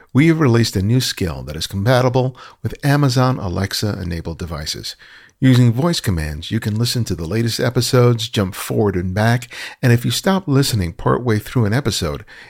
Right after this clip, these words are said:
it will remember where you left off. And like the Candid Frame app, it's free for users in the U S and Canada. In the coming months, the skill will be available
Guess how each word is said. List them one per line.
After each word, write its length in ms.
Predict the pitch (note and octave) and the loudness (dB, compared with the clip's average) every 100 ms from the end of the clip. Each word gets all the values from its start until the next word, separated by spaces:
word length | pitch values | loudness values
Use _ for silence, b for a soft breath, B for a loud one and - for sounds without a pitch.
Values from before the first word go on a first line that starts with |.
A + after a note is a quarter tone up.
| B | B
it 80 | |
will 160 | B2 A2 | 0 0
remember 480 | G2+ G2 C3 D3+ D#3 | 0 2 0 0 -2
where 200 | A#2+ F#2 | -2 -2
you 120 | F#2 | -2
left 280 | F2 E2 - | -4 -6 -8
off. 340 | C2+ - - _ B B B B | -10 -12 -20 _ B B B B
And 200 | A2+ B2 | 2 4
like 240 | F#3 - | 2 0
the 80 | - | -4
Candid 340 | - G#2+ G2 | 0 0 -2
Frame 300 | - G2 F#2+ - | -2 -4 -4 -4
app, 280 | F2+ C#2 - - | -6 -6 -10 -8
it's 200 | G2+ - | -6 -6
free 360 | - - D#3+ | -6 -2 0
for 140 | D3+ C3 | 2 2
users 500 | A2 G2 F2+ F#2 - B B B | 2 2 0 -4 -6 B B B
in 120 | F#2 | -6
the 100 | F#2 | 0
U 200 | A#2+ C#3 | 2 2
S 200 | C3+ - | 2 -2
and 120 | A#2+ | -4
Canada. 440 | - D#2 - - - B B B B - | -4 -6 -8 -16 -20 B B B B 0
In 80 | B2 | 2
the 80 | |
coming 280 | A#2+ C#3 C3 | 4 4 6
months, 340 | C3 A#2 A2 - | 6 4 2 -4
the 180 | - | -4
skill 360 | A2+ - D#3+ D#3 | -4 -2 0 2
will 80 | C#3+ | 2
be 160 | B2 | 4
available 560 | A#2 G#2 F2 E2+ E2 G2 | 4 2 -2 -4 -8 -12